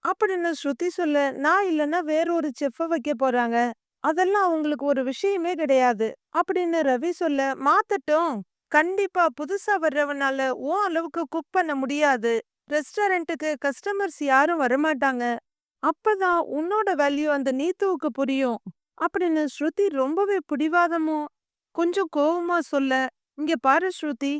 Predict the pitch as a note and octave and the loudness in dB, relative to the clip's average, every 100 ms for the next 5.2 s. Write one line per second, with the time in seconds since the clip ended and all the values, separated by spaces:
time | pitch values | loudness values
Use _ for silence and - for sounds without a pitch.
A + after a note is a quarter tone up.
0 | - _ _ B3+ C#4+ F#4+ F#4 E4+ E4+ C#4+ | -8 _ _ -2 0 0 0 0 0 0
1 | C4+ E4 F4 C#4 D4 E4+ D4+ A#3+ B3+ B3+ | -2 -2 -2 0 0 0 -2 -4 -4 -4
2 | B3 E4 C#4+ C4 E4 D#4 D4 B3 G#3 A3 | -2 -2 0 0 0 -2 0 0 2 -2
3 | - _ _ - D#4 G4 G#4+ F#4+ D4+ D4+ | -2 _ _ -2 0 2 2 0 0 0
4 | D4 C#4+ C4+ D4 C4 G#4 F#4+ E4+ C#4+ C#4+ | 0 -2 -2 -4 -2 -4 0 0 0 -2
5 | C#4 | -2